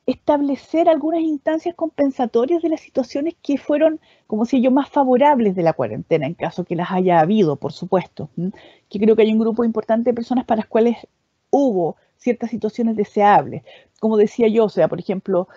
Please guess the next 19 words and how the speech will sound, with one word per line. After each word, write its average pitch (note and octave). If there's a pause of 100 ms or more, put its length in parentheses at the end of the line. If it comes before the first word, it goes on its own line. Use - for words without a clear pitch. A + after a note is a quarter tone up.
(220)
eh, -
no F3
sé, -
tal D#3
vez F#3
el, E3+
eh, C3+ (260)
algo A3+
que A#3
compense B3
un C4
poquito B3+
el, C4+
el, G#3 (300)
la G3+
situación A#3
ventajosa B3+
de C4
compartir, A#3